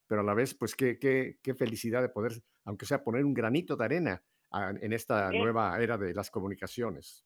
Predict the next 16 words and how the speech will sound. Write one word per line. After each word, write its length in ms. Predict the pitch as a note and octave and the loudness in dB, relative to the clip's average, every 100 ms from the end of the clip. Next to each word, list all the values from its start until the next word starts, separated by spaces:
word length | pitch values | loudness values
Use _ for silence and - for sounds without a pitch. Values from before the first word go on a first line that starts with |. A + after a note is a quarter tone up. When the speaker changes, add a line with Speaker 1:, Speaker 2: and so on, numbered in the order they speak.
| _ | _
Speaker 1:
Ujú. 340 | G#2 G#2 C3 G3 | -10 -10 -10 -6
Speaker 2:
es, 260 | G#3+ G#3+ - | -2 -2 -4
es, 200 | G#3 A3 A3 - | -4 -4 -6 -10
y 100 | A3+ | -2
sabes, 380 | C4 D4 D4+ - - - | 0 2 0 -4 -12 -6
Pepe, 460 | G#3+ G#3+ A#3+ - - | -6 -4 -8 -6 -2
que 320 | G3+ G3 - - | -2 -2 -6 -16
uno 320 | - G#3+ C4 | -6 -2 -2
tiene 260 | A3 G#3 A3 | -2 -4 -4
que 80 | G#3 | -6
aprovechar 720 | F#3 E3 D3+ - D#3+ F3+ G3+ - | -6 -6 -6 0 2 2 0 -6
que 100 | E3+ | -4
uno 240 | E3+ F3 | -2 -2
tiene 260 | - F#3+ F#3+ | -2 -2 -2
la 140 | E3+ | -4
oportunidad, 800 | D#3 D#3 C#3 D3 C3+ C3 C#3+ A#3 | -4 -8 -8 -8 -2 4 4 4